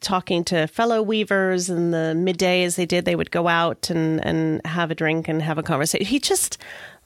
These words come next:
loved a simple life, and, and, but he, but without really, um, paying attention to practicalities or political situations or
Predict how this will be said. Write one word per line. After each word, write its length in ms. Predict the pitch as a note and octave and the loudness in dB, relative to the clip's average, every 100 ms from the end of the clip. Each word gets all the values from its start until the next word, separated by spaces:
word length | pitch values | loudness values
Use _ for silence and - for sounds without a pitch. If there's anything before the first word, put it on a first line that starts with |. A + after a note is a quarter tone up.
| _ _ _ _ _ - | _ _ _ _ _ -6
loved 540 | A3+ A3+ A#3 C4+ C4 - | -2 0 2 0 -4 -6
a 80 | G3 | -2
simple 920 | - - B3+ B3 - B3+ A#3 A3+ G#3 - - | -2 0 0 0 0 0 2 2 0 -2 -2
life, 520 | G3+ G3 G3 F#3+ - | 0 2 2 2 0
and, 120 | G3+ | -2
and, 240 | - A3 - | 0 -2 -2
but 160 | A3 A3+ | -2 -2
he, 120 | A3 - - | -4 -8 -4
but 200 | C4 G#3+ | -4 -2
without 560 | A3 B3 C4+ D4 C4+ - - | -2 2 2 0 -2 -6 -4
really, 580 | A3 A3+ A3 G#3 G3+ - | 0 2 2 2 0 0
um, 520 | G3 F#3 F3+ F3 F#3 - _ _ _ - - - | -2 0 0 -2 -6 -12 _ _ _ -20 -18 -8
paying 180 | A3 G3+ | -2 -2
attention 400 | - F#3+ - F#3 | -2 -4 -2 -4
to 60 | |
practicalities 1000 | - - - E3 - E3+ - - - - - | -2 -4 -4 -6 -4 -2 -2 -4 -4 -4 -2
or 120 | F3+ | -2
political 360 | G3 F#3 F3 F3+ | -2 -2 -2 -4
situations 1000 | - - E3+ D3+ D#3 - - - - - | -4 -4 -2 0 0 -2 -4 -6 -8 -4
or 340 | G3+ F#3 F3+ | 0 2 0